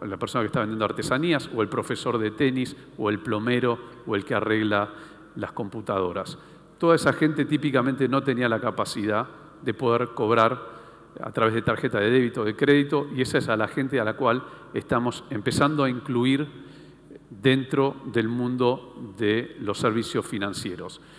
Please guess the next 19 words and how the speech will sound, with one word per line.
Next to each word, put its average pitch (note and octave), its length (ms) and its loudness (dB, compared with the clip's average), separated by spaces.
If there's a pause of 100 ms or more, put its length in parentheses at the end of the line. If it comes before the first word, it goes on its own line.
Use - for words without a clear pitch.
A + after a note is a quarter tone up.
(1700)
No C#3 160 2
solamente E3 540 6
eso, E3 220 4
sino D3 260 2
que C#3+ 60 4
a C#3+ 40 8
esta D3+ 140 4
gente D#3+ 300 2
luego D3 320 6
le C3 120 4
damos C3+ 540 4 (320)
una D3 140 4
aplicación D#3 760 2 (960)
que C3+ 320 0
automáticamente C#3+ 920 4
cuando A#2+ 340 0
ellos A#2+ 400 -2 (440)
cobran D#3+ 500 6 (720)
dinero, D#3 540 4